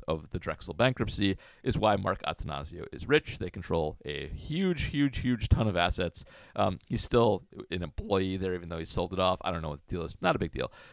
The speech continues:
Um, but anyway, it's, I think it's always useful to know how guys got rich. Um, like,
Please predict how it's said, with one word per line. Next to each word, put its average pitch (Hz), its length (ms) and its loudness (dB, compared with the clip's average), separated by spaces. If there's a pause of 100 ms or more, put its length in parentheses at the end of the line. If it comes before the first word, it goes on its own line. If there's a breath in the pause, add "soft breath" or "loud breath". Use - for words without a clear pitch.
(120 loud breath)
Um, 139 240 6 (800)
but 156 80 2
anyway, 123 220 6 (160)
it's, 160 280 -2
I 151 60 8
think 277 100 4
it's 254 80 4
always 202 160 10
useful 170 220 0
to 135 40 0
know 131 60 0
how 117 260 6
guys 101 300 4
got - 260 -8
rich. - 360 -6 (140)
Um, 95 340 -2 (560 soft breath)
like, 123 280 6